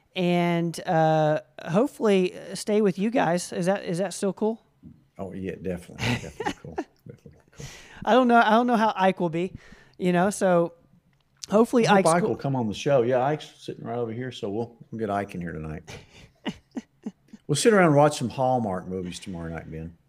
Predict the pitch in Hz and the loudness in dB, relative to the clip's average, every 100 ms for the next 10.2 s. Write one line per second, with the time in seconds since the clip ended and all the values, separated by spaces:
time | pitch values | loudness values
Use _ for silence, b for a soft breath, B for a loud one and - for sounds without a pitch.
0 | - - 185 175 - 175 190 277 370 226 | -10 -6 -4 -4 -4 -2 0 0 0 2
1 | 226 196 160 226 240 185 165 185 175 165 | 4 4 2 -2 -2 -4 -4 -4 -4 -2
2 | 156 151 151 165 151 - - - - 185 | 0 0 -2 -4 -4 -6 -12 -14 -10 0
3 | 202 208 160 196 190 180 165 175 151 - | 2 4 4 4 4 2 0 -2 -2 -2
4 | 180 175 180 180 175 175 - - 196 185 | -2 -2 0 2 4 2 -2 -4 -4 0
5 | 185 190 - 156 151 151 151 180 165 165 | -2 -4 -4 -2 0 -2 -4 -6 -4 -2
6 | 170 175 _ b b b - 165 165 160 | -4 -6 _ b b b -6 -2 0 -2
7 | - 175 156 190 220 254 214 180 190 226 | 0 2 2 2 0 0 2 2 2 4
8 | 233 226 - - - 226 247 165 156 151 | 2 0 -4 -8 -2 -2 0 0 2 2
9 | 151 151 175 180 - 190 147 151 165 190 | 0 -2 -2 -4 -4 -4 -4 -6 -4 -4
10 | 214 | -4